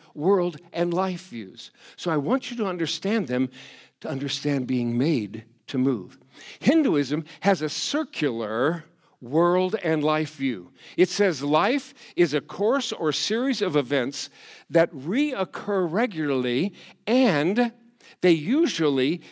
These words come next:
lead back to the starting point. So in Hinduism, they see life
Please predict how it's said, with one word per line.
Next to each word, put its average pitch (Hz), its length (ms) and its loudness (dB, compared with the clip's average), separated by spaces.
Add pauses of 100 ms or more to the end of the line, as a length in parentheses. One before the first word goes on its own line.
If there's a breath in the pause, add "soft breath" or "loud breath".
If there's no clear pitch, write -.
lead 151 340 2
back 180 320 -2
to 185 120 -8
the 170 120 -8
starting 175 500 -4
point. 113 300 -8 (180 loud breath)
So - 240 -2
in 165 160 2
Hinduism, 160 960 2 (320 loud breath)
they 214 260 4
see 247 300 -4
life 170 640 -2